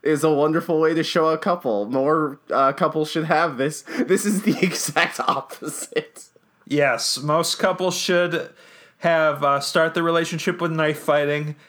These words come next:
Speaker 2: and just decide that they wanna get together instantly.
Speaker 1: I just, I, you know, I love Max and I love Milia, but, like, this is goofy ass shit. <laughs>
Speaker 2: Yes.
Speaker 1: I
Speaker 2: Like,
Speaker 1: mean,
Speaker 2: this,
Speaker 1: like,
Speaker 2: this,
Speaker 1: I'm,
Speaker 2: this
Speaker 1: I'm fine with it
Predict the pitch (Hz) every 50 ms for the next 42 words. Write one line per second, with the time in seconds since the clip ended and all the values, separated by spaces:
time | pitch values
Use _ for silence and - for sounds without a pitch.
0 | _ _ - 147 139 143 139 - - - 147 - - 156 151 147 147 143 143 151
1 | 143 143 143 143 147 147 139 147 139 139 - 139 143 135 127 131 123 - - -
2 | 143 135 131 - - - 120 - - 101 98 101 104 _ _ _ _ _ _ _
3 | - 120 131 131 127 - 117 - - - - 120 117 117 113 110 113 101 - _
4 | _ _ _ - 151 139 135 131 131 127 113 131 135 131 127 131 135 139 131 135
5 | 135 131 131 131 131 - - 120 120 123 117 117 117 120 120 120 120 123 120 120
6 | 120 117 117 117 117 117 123 120 113 107 107 127 120 120 123 120 117 113 123 139
7 | 147 143 - 135 135 131 123 120 110 139 139 139 135 - - 127 120 117 113 107
8 | 107 110 - - - - 113 101 117 - - - - - - - - - - -
9 | 135 135 131 127 127 123 - - - - - - - - - - - 349 311 254
10 | - - - 147 160 180 175 175 175 180 175 175 170 - 165 208 214 156 170 190
11 | 214 214 156 165 165 135 - - - - 123 127 135 143 156 170 175 190 190 -
12 | - 220 214 - - -